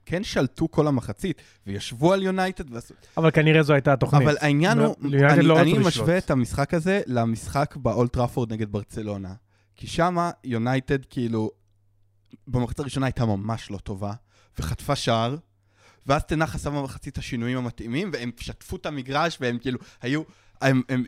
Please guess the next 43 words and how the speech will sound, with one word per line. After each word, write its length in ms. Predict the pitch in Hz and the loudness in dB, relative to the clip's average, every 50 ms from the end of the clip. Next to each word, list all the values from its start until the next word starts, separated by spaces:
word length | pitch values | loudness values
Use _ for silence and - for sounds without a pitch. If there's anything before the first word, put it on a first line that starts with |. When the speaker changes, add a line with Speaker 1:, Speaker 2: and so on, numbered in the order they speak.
| - - | -6 -12
Speaker 1:
הם 160 | 117 113 113 | -12 -8 -4
היו 180 | 120 139 143 - - | 0 0 0 0 -2
הרבה 340 | - 127 131 120 117 110 156 | -6 -6 -4 -4 4 4 6
יותר 180 | 156 143 - 127 | 4 4 0 -2
טובים 200 | - 123 117 117 | -2 0 0 0
מברצלונה 340 | 107 117 110 - 120 117 117 | 0 -2 -2 -2 -2 -2 -2
במחצית 280 | 110 - - _ - | -4 -6 -10 _ -12
השנייה, 280 | 117 - - 127 135 143 | -10 -6 0 0 2 2
וניצחו 500 | 147 127 117 - - - - 143 135 127 _ _ - | 2 0 -2 -2 -2 0 2 2 2 2 _ _ -12
בצדק, 460 | 110 - - 160 147 117 98 95 - - | -10 -2 2 2 2 2 0 -6 -10 -4
כן? 240 | - 123 120 127 143 147 _ _ _ - - _ _ _ - | -2 0 0 0 -2 -4 _ _ _ -20 -20 _ _ _ -14
ופה 380 | - - - - 226 277 302 254 _ _ - | -12 -4 -2 0 0 0 -2 -4 _ _ -16
אתה 140 | - - - | -12 -8 -6
אומר, 280 | 107 101 101 110 104 - _ _ _ _ _ - 117 - - 107 - - 113 - - | -6 -4 -4 -6 -6 -8 _ _ _ _ _ -18 -16 -16 -16 -18 -16 -16 -16 -14 -12
אני 120 | 120 117 - | -12 -12 -10
כן 180 | - - 196 302 330 | -8 -8 -8 -8 -8
מרגיש 340 | 320 269 247 269 - - - | -10 -10 -12 -12 -12 -12 -14
כאילו, 240 | _ - 202 180 - _ _ _ _ _ _ _ _ _ - | _ -8 -8 -8 -8 _ _ _ _ _ _ _ _ _ -8
הם 140 | 123 113 110 | -8 -8 -6
חט-, 200 | 113 117 - - - | -8 -12 -14 -14 -16
הם 60 | - - | -14 -10
חוטפים 300 | 117 107 - - 190 190 | -10 -8 -4 -4 -4 -4
אחת 220 | - 165 - - | -4 -6 -4 -4
אפס 240 | 131 139 135 - 139 | -4 -4 -4 -8 -8
רגע 180 | 143 170 196 | -6 -4 -4
לפני 160 | 180 151 170 156 | -2 0 0 0
המחצית, 380 | 156 151 - 123 - 113 98 | 0 -2 -6 -8 -10 -8 -6
זה 80 | 123 143 | -6 -6
הזמן 180 | 185 180 180 | -6 -4 -4
להגיד, 260 | 190 180 170 180 165 - | -4 -4 -4 -6 -8 -8
"אוקיי, 240 | - 170 - 196 | -10 -2 0 2
בוא 140 | 156 131 131 143 | 4 4 4 2
נתארגן, 420 | 151 - 165 151 156 175 170 139 | 2 0 -4 -4 -2 -4 -4 -4
בוא, 120 | 120 127 131 _ _ _ - | -4 -6 -6 _ _ _ -4
לא 100 | 127 117 | -4 -4
נכון", 160 | 120 - 123 - - - _ _ - | -4 -4 -10 -20 -20 -20 _ _ -8
והם 140 | 123 135 139 | -4 -4 -4
חוזרים 320 | 117 113 139 123 151 185 226 | 0 0 0 2 2 2 0
למחצית 340 | 220 - - 151 123 - | 0 -2 -4 -8 -8 -10
וחוטפים 280 | - - - - 139 127 | -10 -10 -8 -4 -2 0
עוד 140 | 131 143 139 | 0 0 2
גול, 180 | 131 120 104 104 | 2 0 0 0
ישר. 400 | 95 - - 165 156 113 98 | -8 -4 -2 0 0 0 -4